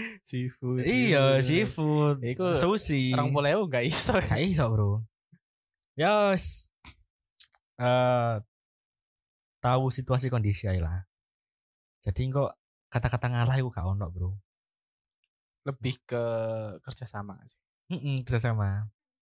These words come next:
Speaker 1: Kesadaran gitu kak, ya kesadaran.
Speaker 2: Mm-mm.
Speaker 1: Masuk. Tapi jatuhnya kayak misalnya kalau, mm, apa, ngalah ya, dia bilang apa sih? Kalau ngomongin uang di percintaan, ruwet masih ya harus ada yang mau ngalah. Ya emang sih sebenarnya.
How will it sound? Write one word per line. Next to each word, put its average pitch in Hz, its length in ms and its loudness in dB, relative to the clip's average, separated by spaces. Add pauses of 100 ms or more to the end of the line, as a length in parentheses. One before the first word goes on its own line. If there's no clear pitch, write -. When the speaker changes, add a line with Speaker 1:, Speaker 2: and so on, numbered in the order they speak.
(760)
Speaker 1:
Kesadaran 117 600 0
gitu 104 220 -8
kak, 107 140 -10
ya 98 180 -18
kesadaran. 101 600 -20
Speaker 2:
Mm-mm. 131 220 -4
Speaker 1:
Masuk. 110 300 0 (680)
Tapi 160 160 -8
jatuhnya 185 260 0
kayak 185 240 -6
misalnya 147 340 -2 (180)
kalau, 135 340 -4 (140)
mm, 131 180 -20 (140)
apa, 170 300 -14 (1300)
ngalah 135 360 0
ya, 120 200 -2 (260)
dia 135 160 -6
bilang 131 220 -6
apa 123 100 -8
sih? 143 140 -14 (140)
Kalau 135 260 -6
ngomongin 139 360 -4
uang 139 260 -4
di 131 80 -2
percintaan, 135 680 -6 (280)
ruwet 135 260 0
masih 143 340 -2
ya 113 140 -2
harus 107 140 -6
ada 120 160 -6
yang 104 120 -10
mau 104 140 -8
ngalah. 104 300 -10
Ya 107 180 -6 (200)
emang 147 320 -4
sih 120 140 -4
sebenarnya. 107 380 -10